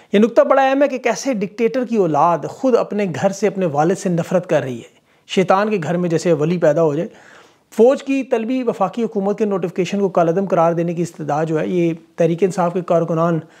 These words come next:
और कायदीन के ख़िलाफ़ जो मुल्क गिर क्रैकडाउन हो रहा है, उसे भी रुकाने की दरख्वास्त है। और फ़ौजी अदालतों में इसके ज़रिए कार्रवाई के फ़ैसले को भी गैर आनी और गैर, गैर कानूनी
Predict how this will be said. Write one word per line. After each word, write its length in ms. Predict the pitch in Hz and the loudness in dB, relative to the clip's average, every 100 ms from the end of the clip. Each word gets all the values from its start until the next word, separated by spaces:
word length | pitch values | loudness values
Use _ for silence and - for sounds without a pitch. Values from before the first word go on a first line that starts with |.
| _ - | _ -8
और 100 | 175 | 0
कायदीन 400 | 170 156 170 190 | 2 2 0 -2
के 80 | 175 | -4
ख़िलाफ़ 340 | 156 143 139 | -4 -2 -2
जो 80 | 160 | 0
मुल्क 240 | 175 208 | 2 2
गिर 400 | 151 185 220 160 - - _ _ | 0 0 0 -2 -10 -20 _ _
क्रैकडाउन 420 | 196 196 170 185 165 | 0 0 2 0 0
हो 60 | |
रहा 100 | 151 | -4
है, 60 | 160 | -4
उसे 180 | - 294 | 0 2
भी 100 | 262 | 2
रुकाने 360 | 208 175 175 | 2 2 0
की 420 | 170 180 - - - | -4 -6 -8 -14 -8
दरख्वास्त 520 | 160 165 160 160 175 | -2 -2 2 0 0
है। 160 | 185 - _ _ - _ - | -4 -6 _ _ -20 _ -8
और 360 | 156 156 160 156 | 0 4 4 4
फ़ौजी 340 | - 190 220 | 2 2 4
अदालतों 400 | 208 175 175 214 | 4 4 2 -2
में 320 | 202 180 - | -2 -4 -8
इसके 240 | - 180 190 | -10 -4 -2
ज़रिए 200 | 170 170 | 0 0
कार्रवाई 360 | 170 156 156 | 0 2 0
के 100 | 170 | 0
फ़ैसले 400 | 170 170 165 196 | -2 -4 -4 -2
को 100 | 185 | -2
भी 100 | 170 | 0
गैर 260 | 147 165 190 | 0 2 2
आनी 260 | 185 190 202 | 2 -2 -4
और 200 | 170 156 | -2 0
गैर, 160 | 180 | 0
गैर 460 | 196 - - 180 202 | -2 -10 0 4 4
कानूनी 420 | 190 160 147 143 | 2 -2 -4 -6